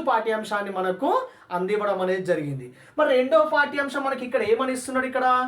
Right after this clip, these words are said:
రెండో పాఠ్యాంశం వచ్చేసి గురుదక్షిణ. రెండో పాఠ్యాంశము గురుదక్షిణ. రెండో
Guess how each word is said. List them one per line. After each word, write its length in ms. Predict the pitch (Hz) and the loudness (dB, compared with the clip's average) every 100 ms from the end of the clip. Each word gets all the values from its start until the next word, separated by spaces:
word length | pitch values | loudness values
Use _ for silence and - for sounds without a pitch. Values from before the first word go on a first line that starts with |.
| 254 - | -6 -6
రెండో 320 | 185 214 247 285 247 | -2 0 2 2 2
పాఠ్యాంశం 460 | 240 240 233 226 220 | -2 0 -4 -2 -4
వచ్చేసి 420 | 220 240 233 240 220 240 - - 151 | -2 -2 0 -2 -4 -6 -14 -12 -2
గురుదక్షిణ. 680 | 226 269 240 233 - 208 190 214 208 - - _ 165 | 2 2 4 2 2 0 2 4 4 0 -12 _ -10
రెండో 200 | 175 214 214 | -4 -4 -2
పాఠ్యాంశము 680 | 196 190 190 190 190 196 254 440 - - - 147 | -2 -2 -2 -2 -2 -2 0 -2 -4 -20 -14 0
గురుదక్షిణ. 800 | 185 220 190 185 185 - 170 175 196 196 160 - _ - _ _ _ _ - | 2 2 0 -2 -4 -6 -4 -2 -2 -2 -4 -10 _ -20 _ _ _ _ -14
రెండో 300 | 160 196 | -10 -4